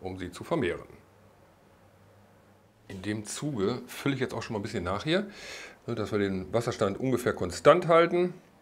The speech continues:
Nach wie vor kurz unter dem Stecki.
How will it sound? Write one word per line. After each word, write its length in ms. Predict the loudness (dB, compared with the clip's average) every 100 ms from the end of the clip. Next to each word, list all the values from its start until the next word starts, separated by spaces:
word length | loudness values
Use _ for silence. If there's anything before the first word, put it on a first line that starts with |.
| -20 -20 -20 -20 -20 -8
Nach 200 | -4 -4
wie 60 | -6
vor 380 | -2 2 2 2
kurz 240 | 0 2
unter 260 | 0 2 4
dem 220 | 2 0
Stecki. 580 | 0 4 4 6 4